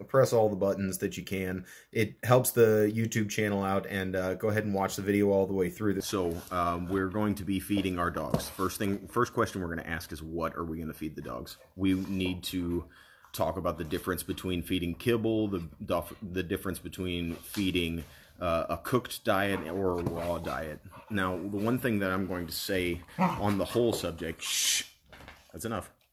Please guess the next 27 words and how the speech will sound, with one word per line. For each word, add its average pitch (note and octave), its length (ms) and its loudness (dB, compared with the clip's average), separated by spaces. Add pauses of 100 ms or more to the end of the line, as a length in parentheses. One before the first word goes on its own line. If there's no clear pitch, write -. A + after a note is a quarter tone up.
(440)
Um, G#2 380 6
the G2+ 100 4
one G#2+ 240 2
thing G2+ 160 2
that F#2+ 80 2
I'm F#2+ 80 2
gonna F#2 100 0
say F#2+ 180 -2
on E2+ 120 -4
the E2 40 -8
whole A2 280 -2
subject E2 500 -6
is F#2 220 0
dogs B2+ 340 0
don't A2+ 260 -2
cook G#2 280 -2
their F2 140 -2
food E2+ 500 0
in E2+ 160 -2
the E2 60 -6
wild. D#2+ 360 -6 (1200)
Uh, A2 460 2
it's G#2 240 -2
a A#2 80 2
surprise A2+ 560 0
to C#3 100 -2
some, F#2+ 480 -4